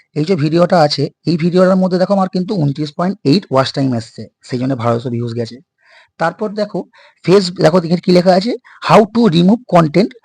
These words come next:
Facebook monetization policy"। দেখো, এখানে তেইশ পয়েন্ট সেভেন কিন্তু ওয়াচ টাইম গেছে, কিন্তু এখানে দেখো নশোটা কিন্তু ভিউ এসছে। যেমন দেখো, YouTube ভিডিও ভাইরাল কি করে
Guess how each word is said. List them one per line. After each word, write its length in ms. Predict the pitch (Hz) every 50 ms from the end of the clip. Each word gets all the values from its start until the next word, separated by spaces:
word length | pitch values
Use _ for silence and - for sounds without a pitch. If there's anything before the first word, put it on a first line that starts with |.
| - _ _ _ -
Facebook 360 | - 170 196 185 233 269 226 214
monetization 420 | 156 156 156 151 160 143 160 196 254 -
policy"। 320 | - 123 120 113 - - 113 - _ _ _ _ _ _ _ _ _ -
দেখো, 140 | 151 151 214 196
এখানে 160 | 185 196 220 226 - _ _ _ _
তেইশ 220 | - 156 170 180 - -
পয়েন্ট 180 | 196 196 208 214 208 -
সেভেন 200 | 147 139 160 175 165 175
কিন্তু 220 | 180 170 160 - 208 156
ওয়াচ 180 | 117 131 135 127 - -
টাইম 120 | 139 127 120 120
গেছে, 200 | 117 - 113 110 - - _ _
কিন্তু 160 | - 139 135 139 147
এখানে 180 | 139 156 156 151 160
দেখো 120 | 160 - 190 151
নশোটা 240 | 127 123 - 139 131 127
কিন্তু 140 | 131 135 131 131 110
ভিউ 140 | 104 123 123 123 117
এসছে। 240 | - - - - 107 110 - _ _ _ _ _ _ _ _ _ _ _ _ 127
যেমন 260 | 147 170 190 226 240 226
দেখো, 180 | 233 196 - 185 415 508 - _ _ _ _ _ _ _ _ _ _ _
YouTube 420 | 175 185 208 208 208 233 240 233 165 131 139
ভিডিও 240 | 156 165 175 190 202 196 131
ভাইরাল 260 | 117 135 143 165 175 190 -
কি 80 | - 170 -
করে 120 | - 175